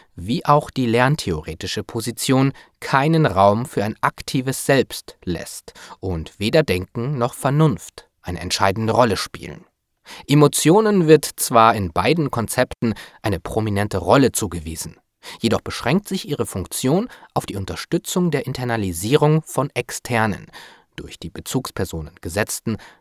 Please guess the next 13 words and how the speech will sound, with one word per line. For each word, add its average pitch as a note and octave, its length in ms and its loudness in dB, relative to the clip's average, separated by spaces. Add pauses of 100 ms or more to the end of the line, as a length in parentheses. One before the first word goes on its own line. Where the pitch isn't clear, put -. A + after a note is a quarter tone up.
(140)
moralischen G2 640 0
Werten. D#2 320 -6 (2250)
Affektive F3 800 2
Ansätze C#3+ 640 2 (220)
nach A#2 420 2
der - 200 -14
kognitiven F2 680 -8
Wende. D#2 340 -10 (1040)
Die D3 300 2
Empathietheorie E3+ 840 4
von A#2+ 260 2
Hoffmann F3 440 2 (300)
stellt D#3 400 6